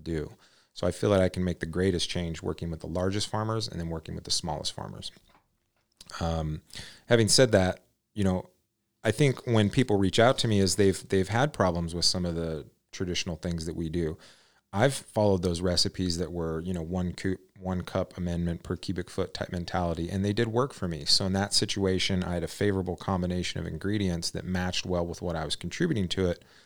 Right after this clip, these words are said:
that led to a good result. But then there's a lot of other people that maybe have a compost that's higher in potassium or higher in magnesium. And then when you mix all those ingredients together, it results in a completely different soil chemistry. And those people have an undesirable outcome.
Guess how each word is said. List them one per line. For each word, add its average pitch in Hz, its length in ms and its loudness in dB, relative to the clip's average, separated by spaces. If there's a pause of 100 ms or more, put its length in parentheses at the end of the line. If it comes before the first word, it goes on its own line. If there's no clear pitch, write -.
(260)
that 98 160 -2
led 92 240 2
to 98 100 -2
a 90 40 0
good 87 160 -2
result. 92 460 -2
But 95 140 -2
then 101 140 -2
there's 92 180 0
a 90 40 0
lot 98 300 0
of 90 140 -4
other 139 240 2
people 95 520 -2 (380)
that 101 100 0
maybe 98 240 2
have 87 160 -2
a 82 40 -4
compost 92 540 -4
that's 85 160 -2
higher 90 220 0
in 82 100 -4
potassium 113 800 0
or 82 120 -6
higher 87 220 -4
in 82 80 -4
magnesium. 104 760 0
And 92 120 -2
then 92 120 0
when 87 100 0
you 87 80 0
mix 95 320 -2
all 117 240 -2
those 117 140 0
ingredients 101 500 -2
together, 98 580 4
it 95 160 -4 (100)
results 92 640 0
in 92 120 -2
a 87 180 -2
completely 101 560 -4
different 90 340 -2
soil 87 240 0
chemistry. - 520 -8 (720)
And 87 80 -2
those 90 200 2
people 87 300 -2
have 82 260 0
an 82 100 -4
undesirable 76 560 -2
outcome. - 360 -10